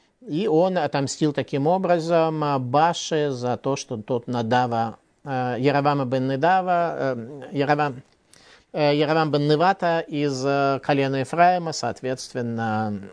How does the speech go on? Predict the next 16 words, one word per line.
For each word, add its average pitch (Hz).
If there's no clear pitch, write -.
убил, 160
совершив 120
покушение. 156
Теперь 151
все -
вернулось, 135
э, 131
назад, 127
он 117
отомстил 160
и, 160
э, 135
двенадцать 151
лет 151
царил 156
в 139